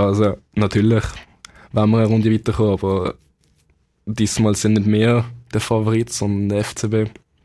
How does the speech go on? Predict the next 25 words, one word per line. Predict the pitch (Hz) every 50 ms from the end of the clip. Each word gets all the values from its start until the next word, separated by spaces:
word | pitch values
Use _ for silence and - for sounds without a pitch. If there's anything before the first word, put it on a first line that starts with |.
| _ _ _ _ _ _ _ _ _ _ _ - - - - -
Und, | 104 98 95 98 98 - - _ -
äh, | 107 98 95 95 92
wegen | 95 - - -
dem | 87 87 95 101 98 101 98 95 - - _ _ -
ist | 123 - -
es | -
eigentlich, | 92 95 98 98 - - - -
ähm, | 98 98 -
ist | - 107 - -
noch | 110 107
schön, | - 123 110 101 101
noch | 104 98
ohne | 98 104 110 110
Druck | - - 110 104 - -
können, | - 104 98 101 101
mal | 104 101 101 98
zu | - -
spielen | - - 104 104 104 104 101
und | 101 95 101 - _ _ - - _ - - - - - - - - _ _
trotzdem | - 101 101 - - - 104 101 101
F | 101 98 - -
C | - - 110
B | 101 -
können | 104 104 101 101 98
beistellen. | 104 95 95 98 - - - 101 95 98